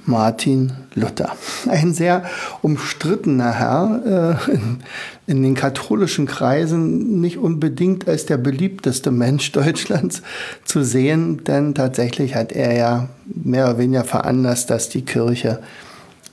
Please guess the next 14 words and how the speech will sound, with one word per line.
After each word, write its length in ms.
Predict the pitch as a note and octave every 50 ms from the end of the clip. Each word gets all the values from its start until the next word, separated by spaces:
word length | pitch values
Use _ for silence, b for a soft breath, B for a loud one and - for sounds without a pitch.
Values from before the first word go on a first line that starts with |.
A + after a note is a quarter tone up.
| -
ähm, 520 | C3+ A2+ A2 A2 A2 A2 A2 A2 A2+ A2+ G#2+ - -
gespalten 580 | - C#3 - - - A2+ A2+ A2+ - - B2 G#2
wurde. 160 | - G#2 G#2
Und 140 | F#2+ F#2+ - - - _ B B B B B
zwar 380 | B - - - - A#2+ A2+ - B B B B B B B B
in 80 | - A#2+
den 120 | A2 A2+
katholischen 560 | A2+ - - - - D3 D3 D3+ C3+ - C#3+
und 140 | C3+ B2 A2
den 260 | A#2+ A2+ A2 G#2+ -
evangelischen 840 | - - A2+ - - A#2 A2+ A2 A#2+ A2 G2 G2+ G#2 - - A#2 -
Bereich, 400 | - - - - - A2+ B2 -
in 100 | A#2+ A#2
die 180 | A#2+ B2 A#2